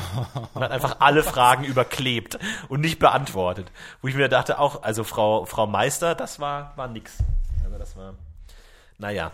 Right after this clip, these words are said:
Speaker 1: Ich hab das damals auch, äh, meiner Mutter gegeben irgendwie. Oh, eine rührende Geschichte. Und sie hat bei Mein Schwarm jemand anderen hingeschrieben als mein Vater. Und deswegen hab ich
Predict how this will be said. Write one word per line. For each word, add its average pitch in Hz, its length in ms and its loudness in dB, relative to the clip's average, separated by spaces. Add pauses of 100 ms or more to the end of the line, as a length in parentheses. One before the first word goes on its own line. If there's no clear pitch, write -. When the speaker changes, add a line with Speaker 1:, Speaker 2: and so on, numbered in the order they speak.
(160)
Speaker 1:
Ich - 60 -16
hab 147 80 -14
das 156 100 -6
damals 160 300 2
auch, 147 240 4
äh, 131 160 2
meiner 131 180 4
Mutter 190 220 4
gegeben 107 420 0
irgendwie. 107 400 -6 (400)
Oh, - 60 -6 (100)
eine 131 480 0
rührende 131 280 0
Geschichte. 131 500 -4 (320)
Und 147 220 -2
sie 147 120 6
hat 170 120 2
bei 143 360 4
Mein 127 240 4
Schwarm 147 600 2 (280)
jemand 143 300 2
anderen 165 300 2
hingeschrieben 156 400 2
als 135 100 4
mein 131 140 2
Vater. 147 480 2 (240)
Und 170 140 -14
deswegen 143 200 0
hab 147 80 2
ich 139 80 -4